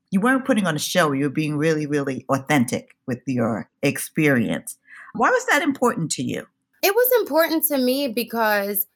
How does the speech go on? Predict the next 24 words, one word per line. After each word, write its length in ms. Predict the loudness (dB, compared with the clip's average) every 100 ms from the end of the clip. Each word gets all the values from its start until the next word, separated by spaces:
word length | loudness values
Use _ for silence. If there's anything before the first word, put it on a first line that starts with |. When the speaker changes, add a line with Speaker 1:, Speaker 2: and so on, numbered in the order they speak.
| _ _ _ _ -2
Speaker 2:
I 440 | 0 2 0 -2 -2
have 160 | -4
always 420 | 0 0 0 0 -2
been 120 | -2
a 60 | -2
person 640 | -2 0 -2 -2 -4 -2
that 400 | 2 2 2 2
I 140 | 0 2
believe 560 | 0 -2 -2 0 0
if 160 | -2 -4
I'm 240 | 0 0 0
gonna 220 | 0 -2
show 260 | -4 -2
up 200 | 0 -2
in 140 | -4 -4
this 220 | -4 -6
world, 440 | -2 2 2 0 0
I 140 | -2
have 240 | 0 -4 -4
to 100 | -6
show 220 | 0 0
up 120 | 0
as 180 | -2 -2
myself. 600 | -2 -2 0 2 2 -2